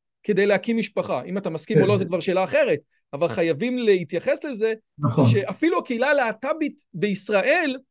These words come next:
Speaker 1: יש לה ערכים מאוד שמרניים יחסית לעולם.
Speaker 2: יש מאמר מאוד נחמד על, אה, אה, מופעי סטנדאפ בישראל, אה,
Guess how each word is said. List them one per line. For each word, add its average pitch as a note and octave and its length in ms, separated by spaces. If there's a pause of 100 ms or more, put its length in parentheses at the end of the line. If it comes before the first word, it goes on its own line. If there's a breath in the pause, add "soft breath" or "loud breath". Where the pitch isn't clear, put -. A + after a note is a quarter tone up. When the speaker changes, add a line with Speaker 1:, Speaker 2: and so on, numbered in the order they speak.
(300)
Speaker 1:
יש A#3 200
לה C#4 80
ערכים A#3+ 340
מאוד A#3 380
שמרניים G#3 800
יחסית E3+ 420
לעולם. C#3 260 (760)
Speaker 2:
יש G3+ 160
מאמר G3+ 300
מאוד F#3 240
נחמד F3+ 460
על, D3+ 220
אה, C#3+ 440
אה, C#3+ 720
מופעי E3+ 720
סטנדאפ G3 540
בישראל, B2+ 580 (880)
אה, C3+ 680